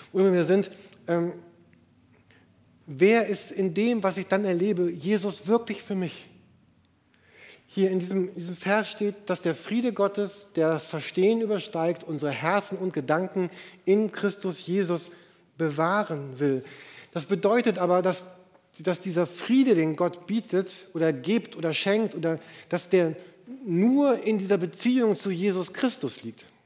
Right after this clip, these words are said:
Das ist nicht etwas, wo ich sagen kann, "Oh, ich, ich werde jetzt Christ und dann, und dann gibt Gott mir diesen Frieden, dann habe ich den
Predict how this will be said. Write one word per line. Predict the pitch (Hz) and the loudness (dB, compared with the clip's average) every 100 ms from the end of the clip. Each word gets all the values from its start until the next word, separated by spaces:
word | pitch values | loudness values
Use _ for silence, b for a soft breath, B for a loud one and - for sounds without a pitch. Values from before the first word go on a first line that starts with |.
| _ _ _ _ _ _ _ _ _ _ _ b b b b | _ _ _ _ _ _ _ _ _ _ _ b b b b
Das | 165 | 0
ist | 226 - | 0 4
nicht | 240 | 2
etwas, | 214 220 220 185 | 4 0 0 0
wo | 180 | 4
ich | 196 | 4
sagen | 196 185 185 | 4 0 0
kann, | 175 185 | -2 0
"Oh, | 185 | 0
ich, | - B | -2 B
ich | 175 160 | -4 2
werde | 185 185 | 4 6
jetzt | 165 - | 4 0
Christ | - 170 226 - - - - _ _ _ _ b b | 2 4 4 0 -16 -20 -20 _ _ _ _ b b
und | 185 185 | 0 2
dann, | 185 185 B B | 4 2 B B
und | 175 | 2
dann | 190 170 | 4 4
gibt | 226 254 - | 4 2 0
Gott | - 220 - | 0 0 0
mir | 185 196 | 2 4
diesen | 175 175 180 | 2 0 -2
Frieden, | 143 233 240 185 | -2 0 0 2
dann | 165 170 180 | 2 0 0
habe | 240 | -2
ich | 247 - | -2 0
den | 151 165 | 2 2